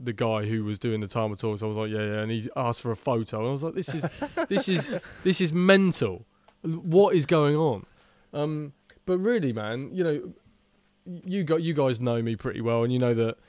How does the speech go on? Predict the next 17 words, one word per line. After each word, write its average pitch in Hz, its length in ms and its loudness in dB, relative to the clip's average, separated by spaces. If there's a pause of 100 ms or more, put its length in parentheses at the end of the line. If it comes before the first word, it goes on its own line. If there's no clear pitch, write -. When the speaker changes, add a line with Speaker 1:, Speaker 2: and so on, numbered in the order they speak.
(320)
Speaker 1:
um, 113 340 -4
mental 123 360 0
health 117 220 2
has 113 140 -2
always 117 340 -2 (200)
been 120 180 -2
something 117 360 -6
that, 110 180 -4 (160)
that's, 120 320 -8 (240)
you 139 140 -4
know, 110 80 0
really 113 200 2
close 117 280 2
to 120 60 -6
my 107 160 2
heart, 113 340 2
and 104 240 -8